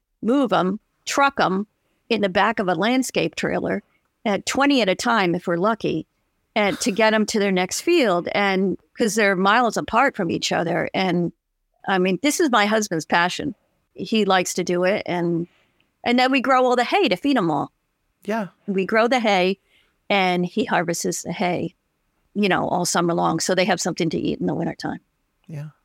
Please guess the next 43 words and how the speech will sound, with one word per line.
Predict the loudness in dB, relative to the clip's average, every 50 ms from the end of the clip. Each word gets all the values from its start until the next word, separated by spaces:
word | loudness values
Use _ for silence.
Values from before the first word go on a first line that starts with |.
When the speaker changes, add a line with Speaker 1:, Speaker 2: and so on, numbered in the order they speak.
| _ _ _ _ _ _ _ _ -2
Speaker 1:
So | 0 2 4 4 4 2 -2 _ _ _ _
from | 0 2 2 4 4 2 2
the | 2 4 4
outside | 4 4 2 2 2 2 4
looking | 2 2 0 0 2 2 4
in, | 4 4 4 2 2 2 0 0 -2 -4 _ _ -20 -20 -20 _ _ -2
it | 0 0 0 2
looks | 0 0 0 -2 -2 0
like | 0 0 2 2
a | 0 2 2 2 2 0 -2 -4 -8 -10 _ _ _ _ 0
very | 2 4 4 4 4
romantic | 4 4 2 2 2 2 0 0 -2 -4 -2
life. | 0 2 2 0 0 _ -8 -4
You | -2 0
know, | 2 2
you | 2 2 2
see | 0 0 0
those | 2 2 0 0 -2 0
little | 0 0 0 0
white | 2 2 2 0 0 -2
sheep | -2 0 0 0 0 0 0
out | 0 0 0 0
in | -2
the | -2 -2 -2 -4 _ _ _ _ _ _ _ _ 0
field, | 2 4 4 4 4 2 2
all | 2 0 0 0 _ 0
fluffy. | 0 2 2 2 0 0 2 2
I | 2 2
mean, | 0 0 0
they're | 0 -2
beautiful. | -2 0 0 0 2 2 0 -2 -4 -4 -6 -6 -8 _ _ _ _ _ _ _ _ -2
I | 0
mean, | 0 2 2
I | 0 0
see | 0 0 2 2
'em | 2 4 2
every | 2 2 2 2
morning. | 2 4 4 4 4 4 2 2 0 0
I | -2 -2
count | 0 0 0 2 2 2
Speaker 2:
Mm-hmm. | 2 0 0 -2 -4 -6 -6 -8 -12 -8 -4 -4
Speaker 1:
'em. | -4 -4
<laughs> | _